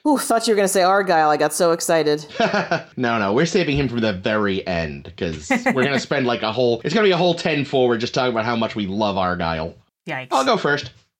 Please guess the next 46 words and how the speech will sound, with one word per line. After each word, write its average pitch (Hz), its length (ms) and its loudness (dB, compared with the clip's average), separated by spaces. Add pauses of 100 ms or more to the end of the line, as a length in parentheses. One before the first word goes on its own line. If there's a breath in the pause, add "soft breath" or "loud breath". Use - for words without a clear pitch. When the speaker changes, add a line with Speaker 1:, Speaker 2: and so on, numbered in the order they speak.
Speaker 3:
Cool. 262 340 2 (320)
Speaker 2:
Uh, 165 680 2
so, 156 420 2
Guinan. 127 600 0 (220)
I 151 100 0
know 156 180 4
this 151 220 0 (140)
already 135 240 2
came 135 300 0
up, - 300 -2
but 127 340 -2 (260)
it 135 160 0
wasn't 127 240 2
about 123 300 0
her. 127 220 4
She 120 160 -2
was 110 120 0
just 110 160 -2
there. 113 340 2 (220)
The 127 60 -2
talk 143 260 -2
she - 120 -2
gives 123 200 -2
Wesley 127 400 0
at 123 80 0
the 117 80 2
end 117 100 0
of 113 60 0
the 110 40 -2
Dauphin 113 540 0
is 107 140 -4
Speaker 3:
Yep, - 80 -20
Speaker 2:
fucking 120 280 -2
Speaker 3:
yep, - 140 -2
yep. 107 140 0
Speaker 2:
great, 110 300 -2 (260)
'cause 104 100 -2
that's 98 260 -2
just, 95 300 -4 (480)
yeah. 98 320 -2 (400)
Helping, 160 880 0
you 160 60 0
know, 127 160 2 (360 loud breath)
overcoming 185 640 2
her 151 340 0
own 147 520 0